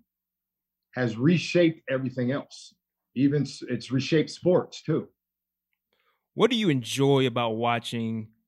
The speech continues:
Speaker 2: with today's wide receivers? I-, is there anything you wish you could
Speaker 1: Mm-hmm.
Speaker 2: bring from your era to today's, or maybe vice versa?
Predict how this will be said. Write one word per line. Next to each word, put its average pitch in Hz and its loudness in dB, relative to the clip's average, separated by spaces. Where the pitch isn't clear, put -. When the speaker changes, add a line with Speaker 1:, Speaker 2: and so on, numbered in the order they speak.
Speaker 2:
with 135 -4
today's 123 0
wide 113 -6
receivers? 110 -8
I-, 120 -10
is 135 -4
there 139 2
anything 165 0
you 151 -2
wish 143 2
you 151 2
could 135 -2
Speaker 1:
Mm-hmm. 120 -4
Speaker 2:
bring 139 2
from 127 -6
your 131 2
era 131 2
to 135 -4
today's, 135 2
or 120 -2
maybe 123 -2
vice 113 -6
versa? 160 0